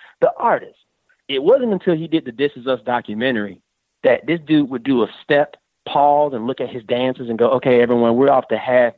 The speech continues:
beat on the E flat, and I need everyone on the first beat of the F sharp." I'm like, "What the f-?" <laughs> Like, it's like, "Hey, wait a minute." <laughs> Like, I thought he was just out there, like, moonwalking and naturally just doot, doot, doot. But no, he's legitimately,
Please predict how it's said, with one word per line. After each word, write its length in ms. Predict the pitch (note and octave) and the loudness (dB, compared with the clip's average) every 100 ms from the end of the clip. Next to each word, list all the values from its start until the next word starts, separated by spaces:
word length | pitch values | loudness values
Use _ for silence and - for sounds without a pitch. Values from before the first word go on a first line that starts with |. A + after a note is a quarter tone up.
| - | -6
beat 260 | B2+ B2 - _ _ _ | -4 -4 -8 _ _ _
on 220 | - B2 | -2 0
the 100 | A2+ A2+ | -2 -2
E 140 | C3 B2 | -2 -2
flat, 320 | C3+ C3 C3+ - _ - _ | 0 2 0 -4 _ -20 _
and 100 | A2+ | -4
I 80 | A#2 | 0
need 200 | B2+ B2 | 0 0
everyone 440 | B2+ B2+ B2+ B2 A#2+ | 0 2 2 2 0
on 180 | B2 A#2+ | -2 -4
the 80 | A2+ - | -10 -4
first 300 | C#3 C3+ A#2 | -2 -2 -4
beat 200 | C3 C3 | -6 -4
of 120 | A#2+ | -4
the 120 | - - | -6 -2
F 180 | C3 C3 - - | 0 0 -2 -2
sharp." 340 | C3+ C3 - _ _ _ _ | 0 0 -2 _ _ _ _
I'm 120 | G3 | -4
like, 160 | B3 C#3+ | -2 -4
"What 360 | C#3+ F#3+ E4+ F4+ _ | -4 -4 -4 -6 _
the 100 | - | -10
f-?" 140 | - - | -10 -12
<laughs> 60 | - | -4
Like, 200 | F#3 - | -4 -2
it's 120 | C4+ | -2
like, 120 | F#3+ | -2
"Hey, 100 | B3 | -4
wait 220 | G3+ C4+ E4+ | -2 -2 -2
a 40 | |
minute." 340 | F#3+ F3 - D#3+ | -4 -6 -8 -12
<laughs> 220 | F3 - F3+ | -14 -10 -4
Like, 100 | G3 | -4
I 60 | |
thought 200 | A#3 A#3+ | -2 0
he 80 | G3 | 0
was 100 | F#3+ | 0
just 120 | F3+ F3 | -2 0
out 160 | F#3+ | 0
there, 140 | E3+ E3+ | 0 0
like, 160 | E3 C3+ | 0 -2
moonwalking 840 | C3+ F#3+ A3 G#3 G#3+ G#3 G#3 G3 | 0 2 2 2 2 2 0 -4
and 140 | D3+ C#3 | -4 -4
naturally 420 | F#3 G3 F#3+ F3+ | -6 -6 -4 -4
just 260 | E3+ D#3 | -4 -4
doot, 240 | - G4+ G#4 | 0 2 2
doot, 100 | A4 - | 0 4
doot. 200 | G#4 G#4 - _ _ | 4 4 -2 _ _
But 140 | - C3+ | -4 0
no, 120 | D#3 | 0
he's 260 | D#3+ G3+ C#3 | 0 -4 -2
legitimately, 960 | D3 B2 C3+ F#3 E3 C#3 C3+ B2+ B2 | -4 -2 2 4 4 2 0 -2 -2